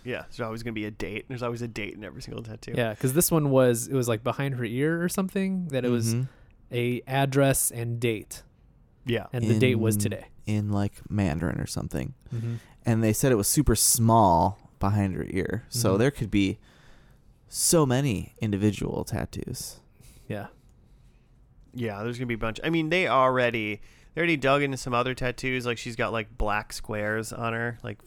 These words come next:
Speaker 3: Oh,
Speaker 1: filled
Speaker 3: yeah.
Speaker 1: in, and then they found out, like, and they're like, she got a tattoo, and then they tattooed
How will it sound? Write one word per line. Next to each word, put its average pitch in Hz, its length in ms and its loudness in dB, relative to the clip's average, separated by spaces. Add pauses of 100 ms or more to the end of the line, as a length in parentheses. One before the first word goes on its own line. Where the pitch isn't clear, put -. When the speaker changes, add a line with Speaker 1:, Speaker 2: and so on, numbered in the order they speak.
(120)
Speaker 3:
Oh, 113 140 2
Speaker 1:
filled 117 240 4
Speaker 3:
yeah. 113 180 0
Speaker 1:
in, 120 140 -6
and 110 180 -8
then 107 120 -6
they 107 140 -6
found 110 240 -6
out, 101 120 -4
like, 107 200 -8 (580)
and 113 100 -10
they're 107 80 -6
like, 104 180 -8 (260)
she - 180 -10
got 104 160 -6
a 101 40 -8
tattoo, 110 600 -4
and 104 120 -6
then 104 140 -6
they 101 100 -8
tattooed 104 480 -12